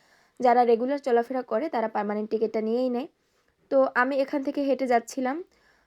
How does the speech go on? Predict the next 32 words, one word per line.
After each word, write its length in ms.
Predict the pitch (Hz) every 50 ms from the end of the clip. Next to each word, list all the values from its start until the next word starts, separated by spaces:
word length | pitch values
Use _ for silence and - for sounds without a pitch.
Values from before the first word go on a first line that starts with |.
| _ _ -
তো 100 | 302 285
মেট্রো 360 | 285 285 302 294 294 311 311
স্টেশনের 360 | 302 - 320 294 320 320 320
পরিবেশটা 420 | 285 302 269 269 262 285 277 - 285
অনেক 220 | 269 269 269 262
ভালো, 300 | 262 269 262 247 247 254
মনে 200 | 247 240 233 233
হচ্ছে 260 | 247 240 233 - 254
যে 80 | 233 233
বিদেশে 340 | 208 220 202 220 247 - 254
চলে 220 | - 233 220 220
আসছি 260 | 214 226 226 - -
এরকম 220 | 226 220 226 254 233
একটা 220 | 214 220 - 202
অবস্থা, 280 | 196 196 214 226 - 226
যেহেতু 360 | 208 220 208 202 226 214 - -
এটা 200 | 214 214 214 147
আমরা 280 | 190 208 208 214 202 - -
আগে 240 | 202 208 220 240 247
কখনো 300 | - 233 233 - 240 247
ফেস 220 | 240 254 220 220 -
করিনি 260 | - 214 208 214 262
গত 220 | 269 247 214 220
দুই 140 | 202 196 208
বছরের 340 | 208 208 214 - 240 220 214
আগে। 280 | 202 190 196 226 - - _ _ _ _ _ _ _ _ _ _ _ _ _ -
তো 60 | 294
আমি 280 | 285 - 254 262 277 277
এসকেলেটরে 480 | 277 277 - 285 277 262 285 269 269 277
উঠবো 220 | 269 240 233 262
এখান 300 | 262 262 262 277 262 262
থেকে। 320 | 277 262 262 262 269 339